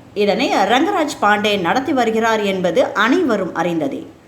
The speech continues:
இவரது சாணக்யா சேனலில் சமீபத்தில் அதிகாலையில் மூன்று மணி அளவில் சந்தேகத்திற்கு இடமாக லைவ் ஸ்ட்ரீமிங் ஒன்று சென்றதாகவும்,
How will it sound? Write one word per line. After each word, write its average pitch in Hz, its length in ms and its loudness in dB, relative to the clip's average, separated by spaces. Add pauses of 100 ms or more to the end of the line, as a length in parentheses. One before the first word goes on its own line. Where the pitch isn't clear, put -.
(320)
இவரது 320 420 4
சாணக்யா 339 600 0
சேனலில் 262 680 2
சமீபத்தில் 294 840 0
அதிகாலையில் 277 760 0
மூன்று 285 360 0
மணி 277 240 4
அளவில் 196 500 0 (200)
சந்தேகத்திற்கு 320 840 2
இடமாக 240 580 2
லைவ் 233 280 2
ஸ்ட்ரீமிங் 247 480 0
ஒன்று 196 320 2
சென்றதாகவும், 190 840 0